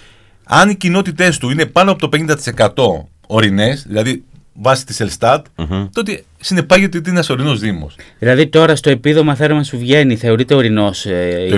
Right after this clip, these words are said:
Speaker 3: Γορτινία;
Speaker 1: το επίδομα θέρμανσης έχει να κάνει με το Υπουργείο Οικονομικών και πάει με τις κλιματικές ζώνες.
Speaker 3: Ε, πρέπει
Speaker 1: Ούτως ή
Speaker 3: να
Speaker 1: άλλως.
Speaker 3: συνεννοηθείτε όμως.
Speaker 2: Στην κλιματική
Speaker 1: Όχι.
Speaker 2: ζώνη παίρνει ό,τι παίρνει και η Τρίπολη, παίρνει και η Δημητσάνα.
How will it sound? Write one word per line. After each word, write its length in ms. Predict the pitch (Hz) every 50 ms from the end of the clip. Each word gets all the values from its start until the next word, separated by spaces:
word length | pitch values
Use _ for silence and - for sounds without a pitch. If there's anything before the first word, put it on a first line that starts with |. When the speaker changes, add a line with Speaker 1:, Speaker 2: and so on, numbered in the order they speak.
| 107 110 -
Speaker 3:
Γορτινία; 260 | - - - 147 123
Speaker 1:
το 60 | 104
επίδομα 340 | 107 - 131 143 147 147 131
θέρμανσης 380 | 123 - 131 135 131 127 117 - 151
έχει 80 | 147
να 60 | 151 147
κάνει 100 | 151 151
με 60 | 139
το 60 | 135
Υπουργείο 200 | 131 - 120 135
Οικονομικών 360 | 143 139 135 123 120 117 143 147
και 80 | 143
πάει 120 | - 151 151
με 60 | 147
τις 100 | - -
κλιματικές 360 | - 123 117 - - 147 139
ζώνες. 280 | 139 139 127 104 90 92
Speaker 3:
Ε, 20 |
πρέπει 200 | 98 - 131 139
Speaker 1:
Ούτως 180 | - 147 160 160 165
ή 20 |
Speaker 3:
να 80 | 165 165
Speaker 1:
άλλως. 100 | 160 117
Speaker 3:
συνεννοηθείτε 640 | 110 190 185 190 202 202 185 - 143 110 - 98 98
όμως. 200 | 92 90 90 -
Speaker 2:
Στην 160 | - 113 92
κλιματική 360 | 101 113 113 113 110 - 123
Speaker 1:
Όχι. 140 | 135 127 139 127
Speaker 2:
ζώνη 460 | 107 131 123 113 110 110 120 135 - 101 - -
παίρνει 460 | 127 127 143 151 165 170 165 160 123
ό,τι 300 | - 127 143 151 - -
παίρνει 220 | - - 151 143 135
και 100 | 120 123
η 60 | 120
Τρίπολη, 240 | 113 180 175 196 170
παίρνει 180 | 160 190 190
και 60 | 185
η 40 | 185
Δημητσάνα. 520 | 180 185 180 - 160 147 110 80 73 69